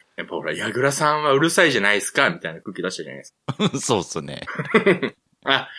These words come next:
Speaker 1: 「矢倉さんじゃないなら、まあまあまあいいっすよ」みたいな感じ出したじゃないですか。
Speaker 2: うんうん。
Speaker 1: あー、あー、じゃあいけますかねっていう、やっぱ、今のは結構、私の中では八十点の仕事受け電話でしたね。
Speaker 2: あー。
Speaker 1: あー、いい点数叩き出しました。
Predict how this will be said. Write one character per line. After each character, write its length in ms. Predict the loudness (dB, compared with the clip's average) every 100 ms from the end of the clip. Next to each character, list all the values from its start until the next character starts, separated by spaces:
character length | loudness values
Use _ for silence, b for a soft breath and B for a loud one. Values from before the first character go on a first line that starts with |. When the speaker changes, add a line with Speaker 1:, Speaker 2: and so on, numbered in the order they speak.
| B 0
Speaker 1:
「矢 200 | 2 2
倉 220 | 2 2
さ 220 | 2 0
ん 60 | 2
じ 100 | 0
ゃ 80 | 0
な 140 | 0
い 80 | -2
な 120 | 0
ら、 120 | 0
ま 300 | 2 4 4
あ 40 | 6
ま 300 | 6 6 6
あ 40 |
ま 200 | 6 4
あ 60 | 4
い 180 | 2 -2
い 40 |
っ 20 |
す 220 | -2 -2 2
よ」 160 | 0
み 60 | -2
た 120 | -8
い 40 | -10
な 80 | -8
感 140 | -8
じ 60 | -8
出 40 |
し 40 | -8
た 60 |
じ 40 | -12
ゃ 40 |
な 0 |
い 40 | -12
で 40 |
す 40 | -20
か。 60 | _
Speaker 2:
う 60 | -6
ん 40 |
う 20 | -6 -8 -8
ん。 200 | -10 -10 _ _
Speaker 1:
あ 500 | -8 -8 -8 -14 -16 -18 _ _ -16
ー、 40 | -14 -14
あ 40 |
ー、 40 | -4
じ 120 | -2
ゃ 60 |
あ 60 | 0
い 100 | 0
け 120 | -2
ま 120 | -2
す 80 | -2
か 140 | -2 0
ね 80 |
っ 40 | 0 -4 -6
て 60 |
い 20 | -4
う、 20 |
や 40 | -4
っ 40 | -6
ぱ、 280 | -6 -6 -10 _ B -4
今 240 | -2 -2
の 80 | -2
は 100 | 0
結 280 | 0 -2 -4
構、 320 | -4 -4 -6 -6
私 300 | -2 0 -2
の 80 | 0
中 200 | 0 0
で 60 |
は 80 | -2
八 300 | -2 -2 -2
十 200 | -2 -4
点 220 | -4 -6
の 140 | -8 -8
仕 160 | -2
事 200 | -2 -2 -4
受 160 | -4
け 20 | -6
電 100 | -8
話 60 |
で 60 | -12
し 80 | -16
た 60 | -18
ね。 60 | _ 0
Speaker 2:
あ 60 |
ー。 40 | 2 4 2 2 0 -2 -4 -6 -4 -2 0 -2 -6
Speaker 1:
あ 20 |
ー、 20 | -4
い 180 | -2
い 60 | -2
点 220 | -2 -4
数 180 | -4 -8
叩 220 | -8 -12
き 80 | -10
出 80 | -10
し 100 | -14
ま 80 |
し 60 |
た。 80 | -18